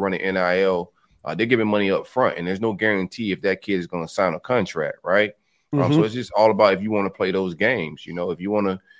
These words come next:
Speaker 1: give away some money with nothing binding to this kid to you,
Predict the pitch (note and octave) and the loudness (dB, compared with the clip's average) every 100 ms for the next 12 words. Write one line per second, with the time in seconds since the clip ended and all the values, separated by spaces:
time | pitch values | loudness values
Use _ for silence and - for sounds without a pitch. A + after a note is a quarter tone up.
0 | _ _ G#2 A2 A2 A2 A2+ A2+ A#2 A#2+ | _ _ -2 2 2 2 2 2 2 2
1 | G#2 F2+ F2+ G#2+ G#2+ F#2 G2 G2+ G#2+ G#2 | 0 0 2 0 0 2 6 6 6 0
2 | G#2 G#2 G2+ - G#2+ F#2+ B2 G#2+ F#2+ G2 | -4 -4 -4 -2 -2 -2 -2 0 0 -2